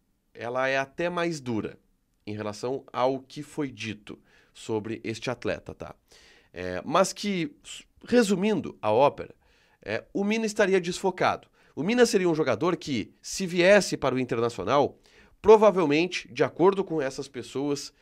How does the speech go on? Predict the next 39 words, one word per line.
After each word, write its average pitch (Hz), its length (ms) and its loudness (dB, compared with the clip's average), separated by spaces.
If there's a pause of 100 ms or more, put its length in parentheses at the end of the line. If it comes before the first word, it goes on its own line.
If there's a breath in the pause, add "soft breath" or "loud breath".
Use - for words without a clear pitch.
(100)
que - 120 -14
relataram 147 560 0
isso 143 240 -4
para 123 160 -4
o 120 40 -6
Internacional, 117 760 -4 (240 soft breath)
e 151 100 -4
são 151 180 -2
pessoas 147 400 -6
da 135 160 -4
confiança 139 760 -4 (280 soft breath)
do 110 100 -4
Internacional, 110 760 -4 (460 soft breath)
é, 120 520 0 (460)
se - 240 -8
o 196 120 -4
Inter 226 280 2
contratasse 180 520 -4
esse - 80 -10
jogador, 165 440 -2 (280 loud breath)
provavelmente 196 640 2
ele 165 100 -8
não 170 180 0
renderia, 151 600 -2 (340 soft breath)
ele 170 200 -2
viria 180 260 -2
com 190 140 -10
um 185 40 -6
salário 156 320 0
muito 180 380 -2
alto 143 340 6 (240 soft breath)
e 147 80 -6
o 170 60 -4
Inter 185 260 -6
sairia 165 460 -4
em 170 100 -6
um 170 120 -4
grande 147 340 0
prejuízo. 147 640 -6